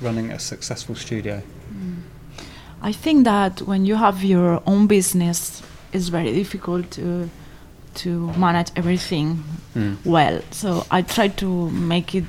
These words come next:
Speaker 2: the best way I can. And yes, sometimes it's difficult when I travel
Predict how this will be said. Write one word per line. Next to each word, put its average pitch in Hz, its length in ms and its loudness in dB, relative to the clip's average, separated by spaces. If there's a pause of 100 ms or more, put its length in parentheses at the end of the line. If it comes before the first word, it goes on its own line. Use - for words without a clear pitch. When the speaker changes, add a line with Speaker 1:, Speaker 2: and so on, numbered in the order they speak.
(120)
Speaker 2:
the - 220 0
best 190 160 4
way 190 260 -2
I 185 40 -8
can. 208 360 -6 (520)
And 190 280 2
yes, 208 260 4
sometimes 214 480 2
it's 196 160 2
difficult 180 800 0
when 180 340 0
I 170 360 0
travel 160 500 -6